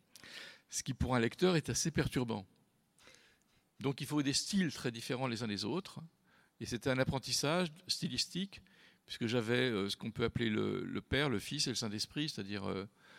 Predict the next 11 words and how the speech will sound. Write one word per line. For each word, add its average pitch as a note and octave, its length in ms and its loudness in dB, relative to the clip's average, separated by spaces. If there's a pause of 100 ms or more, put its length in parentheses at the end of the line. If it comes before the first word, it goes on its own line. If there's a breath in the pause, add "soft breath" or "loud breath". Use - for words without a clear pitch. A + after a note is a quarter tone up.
(280 loud breath)
j'avais A2 260 0
mon, G#2+ 320 2
mon G#2 160 2
critique - 320 -8
culinaire A2 400 0
à G#2 60 0
Paris A2+ 380 0
qui G2 240 -6
était, F#2+ 360 -4
euh, E2 140 -8 (680 soft breath)
euh, G1+ 540 -12